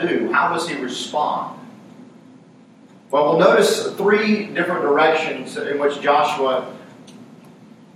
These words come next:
is going to go in tonight. Three in which I think will help us, and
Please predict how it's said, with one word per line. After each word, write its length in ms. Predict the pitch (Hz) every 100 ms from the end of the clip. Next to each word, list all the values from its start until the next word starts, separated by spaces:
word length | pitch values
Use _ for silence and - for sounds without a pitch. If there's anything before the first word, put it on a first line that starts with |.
| - -
is 120 | -
going 200 | 147 123
to 120 | 117
go 200 | 127 113
in 100 | -
tonight. 320 | - - - - - - - - - - - - - - - - -
Three 260 | 139 160
in 100 | 151
which 160 | 143 143
I 220 | 135 135
think 280 | 147 143 -
will 160 | 120 120
help 260 | 160 160
us, 400 | - 117 135 -
and 460 | 139 127 123 -